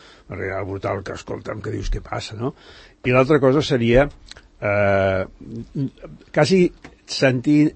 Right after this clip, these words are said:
inevitable el somriure o riure davant del que estan dient, tot i que puguis captar, per això et dic que, que, que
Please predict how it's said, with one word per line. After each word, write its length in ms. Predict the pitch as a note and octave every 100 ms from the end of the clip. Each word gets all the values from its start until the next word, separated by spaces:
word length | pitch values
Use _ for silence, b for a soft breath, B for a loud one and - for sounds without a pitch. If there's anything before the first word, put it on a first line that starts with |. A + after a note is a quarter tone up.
| -
inevitable 680 | C3 C3+ B2+ B2 C#3+ - D#3 -
el 240 | B2+ B2 - -
somriure 640 | - C#3 B2 B2 D3+ D#3
o 140 | C#3+ C3+
riure 260 | C3+ C3+ D3+ - -
davant 300 | B2 B2+ D3+
del 160 | D#3
que 80 | B2+
estan 300 | G#2 - G#2+
dient, 320 | G2+ D#3 C3+ E2+ - -
tot 180 | C3+ A#2+
i 60 |
que 220 | G#2 B2 C#3+
puguis 480 | - A#2 A2+ C3 -
captar, 640 | - G2+ - G#2+ A2+ C#3 -
per 80 | A2
això 120 | A#2
et 40 |
dic 140 | A2+ C#3
que, 100 | C3+ G#2 B B B _
que, 340 | B2 A#2 A2
que 140 | G#2+